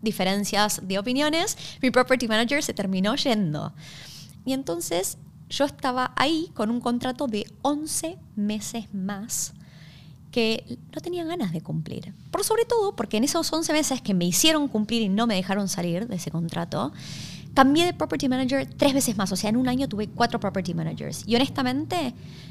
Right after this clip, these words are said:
los property managers evidentemente no tenían las condiciones de trabajo adecuadas, no sé si estaban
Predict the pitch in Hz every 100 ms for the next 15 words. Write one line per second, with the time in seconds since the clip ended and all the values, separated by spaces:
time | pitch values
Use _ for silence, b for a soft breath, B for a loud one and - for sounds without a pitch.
0 | B B - - - - - 247 247 294
1 | 302 294 269 277 285 277 220 208 226 220
2 | 233 233 202 214 214 214 214 196 - 185
3 | 190 190 202 165 165 175 196 185 190 -
4 | - 151 160 - 220 214 208 202 185 185
5 | 175 185 185 165 156 175 175 170